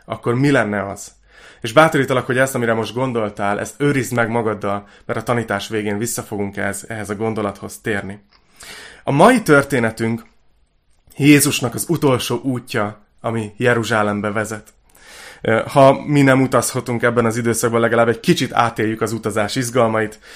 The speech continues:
Ö, volt egy tanárom, aki mondta, hogy ő mindig, ö, szobabiciklizés közben nézett természetfilmeket, és akkor így olyan volt, mint hogyha ő is azokon a tájakon tekerne, és ott járna.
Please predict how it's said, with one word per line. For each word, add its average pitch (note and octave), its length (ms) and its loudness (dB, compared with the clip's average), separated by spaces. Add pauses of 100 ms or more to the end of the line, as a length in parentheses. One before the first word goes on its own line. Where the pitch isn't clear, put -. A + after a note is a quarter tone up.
(220)
Ö, A2 300 0
volt B2+ 220 4
egy A2+ 100 -2
tanárom, A#2+ 440 4
aki A2+ 200 -2
mondta, A2+ 320 -2
hogy A2 160 -4
ő A2+ 60 -2
mindig, A2 400 -4 (180)
ö, - 120 -12
szobabiciklizés A2 1080 -2
közben A2 420 -2
nézett G#2 460 -4
természetfilmeket, A#2+ 960 -2
és C3 100 -6
akkor A#2 160 -2
így A#2 100 0
olyan A2 260 2
volt, G#2+ 200 -2
mint G#2 140 -6
hogyha G#2 180 -4
ő G#2+ 100 0
is G2+ 120 -4
azokon G#2 280 -4
a G2 140 -8
tájakon G#2 560 -4
tekerne, G#2 480 -4
és G#2 120 -6
ott A2 180 -8
járna. C3 440 0